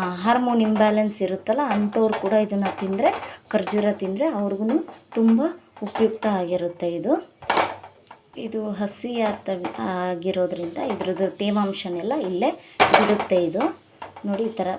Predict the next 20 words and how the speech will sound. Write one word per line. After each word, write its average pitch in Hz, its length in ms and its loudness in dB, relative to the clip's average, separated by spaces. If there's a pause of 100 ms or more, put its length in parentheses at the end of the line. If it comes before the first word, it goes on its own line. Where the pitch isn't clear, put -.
(120)
ಪ್ರೆಸ್ 202 340 -2
ಮಾಡಿ 185 540 -2 (760)
ಆಮೇಲೆ 247 420 -2
ಇದನ್ನು 185 280 -2
ನಾವು 180 240 -2 (800)
ರುಬ್ಕೋಬೇಕು. 196 760 -4
ಇದನ್ನ 185 260 -2 (3500)
ನೋಡಿ, 196 180 -6
ಇಷ್ಟನ್ನ - 540 -6
ನಾನು 180 240 -4
ಒಂದು 180 120 -2
ಪ್ಲೇಟ್ಗೆ 180 320 -6
ಹಾಕ್ಕೊಂಡಿದ್ದೀನಿ. 170 1000 -8
ಇದಿಷ್ಟನ್ನು 202 580 -4
ನಾವು 214 260 -4
ಪೌಡ್ರ್ 185 280 4
ಮಾಡ್ಕೊಳ್ಳೋದು, 170 420 -6
ಅಂದರೆ 226 220 2
ನುಣ್ಣಗೆ 233 380 6
ಮಾಡ್ಕೊಬಾರ್ದು. 185 680 0